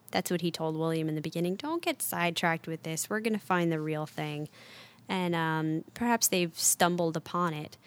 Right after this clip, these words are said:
He also tells him something really important. He says that maybe they should get more stake in the place, and that with their family, everything is business. So a couple of big questions. They're stakeholders. How big?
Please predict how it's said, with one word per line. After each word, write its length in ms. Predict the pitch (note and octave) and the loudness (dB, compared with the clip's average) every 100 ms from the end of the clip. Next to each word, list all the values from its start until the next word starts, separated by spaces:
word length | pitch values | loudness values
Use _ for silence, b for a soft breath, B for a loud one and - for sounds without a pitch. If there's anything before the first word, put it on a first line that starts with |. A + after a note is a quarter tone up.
| B B | B B
He 180 | B D4+ | B 6
also 280 | G4+ A#4 G4+ | 6 6 4
tells 200 | - C4+ | 4 4
him 120 | A#3+ | 4
something 460 | G#3 G3+ F#3+ F#3 F3 | 4 2 2 2 2
really 260 | E3+ D#3+ D#3 | 0 -2 -4
important. 580 | D#3+ - - - - - - B B B | -6 -8 -8 -8 -10 -12 -20 B B B
He 180 | - B3 | 0 6
says 240 | C#4 C#4 | 10 10
that 120 | A#3+ | 10
maybe 260 | G#3+ A3+ A#3+ | 8 8 8
they 140 | A3+ | 10
should 240 | A3 A3 F#3 | 10 8 8
get 180 | G3+ - | 4 6
more 280 | G3 G#3 G#3+ | 6 8 8
stake 360 | - G#3 A#3 | 8 6 6
in 100 | E3 | 2
the 100 | C#3 | 0
place, 560 | - D2+ - - - - - - - _ - - - - - - - - G3+ | -2 -4 -2 4 6 4 -2 -20 -20 _ -20 -20 -20 -20 -20 -20 -20 -4 4
and 120 | G3 | 6
that 120 | F3+ | 6
with 140 | F#3 | 4
their 200 | G3 G3+ | 8 8
family, 420 | A3 G#3+ F#3+ F#3 F3+ | 8 6 6 6 4
everything 360 | F3 F3+ F#3+ | 4 2 2
is 140 | E3+ E3 | 0 2
business. 580 | F3 D#3+ - - - - - - - | 0 0 -6 -8 -8 -10 -16 -20 -2
So 220 | - A3+ | 2 4
a 60 | G#3 | 4
couple 280 | - D4+ A3+ | 2 2 2
of 60 | |
big 160 | E3 D3+ | 2 -4
questions. 760 | - - - - - G#3 - - | -4 -4 -4 -2 -2 0 -2 2
They're 140 | F3 | 2
stakeholders. 1040 | F3+ - G3 G3 - D3 C3+ C#3 G3 - - - - - - | 4 4 4 2 2 -4 -2 -4 -4 -2 -2 -6 -20 -20 -20
How 320 | - E3 D#3 | -6 -2 0
big? 420 | G3 D3 C#3+ E3+ | 0 -2 -2 -6